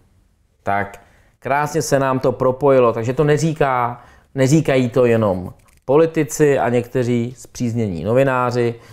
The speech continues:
ale i, eh, jejich, eh, fanoušci, eh, na Twitteru a na sociálních sítích. To znamená, nenese za to zodpovědnost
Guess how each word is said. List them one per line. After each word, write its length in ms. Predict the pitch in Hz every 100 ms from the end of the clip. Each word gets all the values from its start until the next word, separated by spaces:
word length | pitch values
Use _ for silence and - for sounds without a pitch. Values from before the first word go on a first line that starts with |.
| - - -
ale 340 | 123 131 127 - 117
i, 440 | 117 110 107 110 - _ _ -
eh, 480 | 113 110 104 101 98 104 117
jejich, 680 | 120 123 120 113 113 -
eh, 280 | 98 107 98
fanoušci, 1000 | - 120 131 131 - - 131 117 110 - - _ _ -
eh, 260 | 104 101
na 180 | 107 117
Twitteru 640 | 117 139 156 - 147 143
a 60 | 127
na 100 | 117
sociálních 720 | - 120 - 120 110 101 55
sítích. 640 | - 139 131 131 123 123 - - -
To 120 | -
znamená, 760 | 113 123 131 127 120 117 110 - - _
nenese 440 | 113 139 156 147 131
za 120 | 127
to 120 | 123
zodpovědnost 840 | 113 113 120 104 95 87 - -